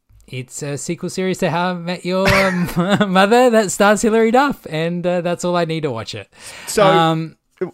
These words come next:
Speaker 2: so I'll interrupt for a second here. I went
Speaker 1: Yeah.
Speaker 2: looking for this Bob Saget line, right? The
Speaker 1: Mm-hmm.
Speaker 2: kids, "Let me tell you an incredible story," right? And in doing so on YouTube, it so, showed me just, like, the fir-, it was, like, a video of the first and last lines of every character in the show,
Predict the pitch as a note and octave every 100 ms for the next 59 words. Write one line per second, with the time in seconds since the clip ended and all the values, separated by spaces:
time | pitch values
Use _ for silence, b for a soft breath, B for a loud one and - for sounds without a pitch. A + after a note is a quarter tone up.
0 | - E3 E3+ F3 E3 C#3 C3 C3 B2 A#2
1 | - D3 E3 A#3 F3+ F3 D#3 D3 C3+ A#2+
2 | - B2 G#2 A#2+ G#2+ G#2+ G#2+ G2 G2 G2
3 | G2 F#2+ G2+ - - G#2+ C3+ C3 A2+ G2+
4 | - - - B2 A#2 - G#2+ G2+ G#2+ G2
5 | G#2 F2+ F2 E2 - _ C3 C3 B2+ D#3+
6 | D#3 C4+ G#3 - C3+ A#2+ A#2+ B2 B2 C3
7 | C#3+ - A2+ G2 G#2 A2+ - D3 C#3+ C#3
8 | B2+ A#2+ A#2 A#2 G#2+ - B B - B2
9 | - A#3 E3+ D#3 D3 - B B B2 D#3+
10 | F3+ D#3+ C3 - G#3+ A3 G#3 E3 C#3+ C#3+
11 | C#3 - C3 A#2 A2 G#2+ A#2 A2+ - G#2+
12 | G#2 G#2+ G2 F#2+ -